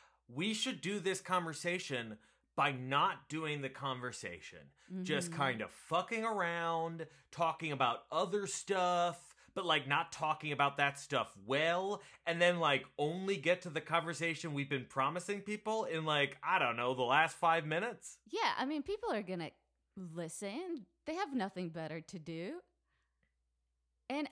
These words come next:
Speaker 2: and
Speaker 1: We
Speaker 2: John,
Speaker 1: got 'em. Yeah.
Speaker 2: crazy idea. What if we, like, introduce a stranger that, like, no one knows or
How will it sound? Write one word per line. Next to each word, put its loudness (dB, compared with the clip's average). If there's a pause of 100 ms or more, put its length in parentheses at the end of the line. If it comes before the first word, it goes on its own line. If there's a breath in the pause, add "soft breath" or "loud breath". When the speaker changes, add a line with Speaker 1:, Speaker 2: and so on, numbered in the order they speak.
(100)
Speaker 2:
and 0
Speaker 1:
We 0
Speaker 2:
John, 4
Speaker 1:
got 8
'em. -2 (640)
Yeah. -2 (160)
Speaker 2:
crazy 0
idea. -2 (320 soft breath)
What 0
if 0
we, 0 (120)
like, 0 (680)
introduce -4
a -2
stranger -4 (200)
that, -2
like, -6
no -2
one -4
knows -6
or -4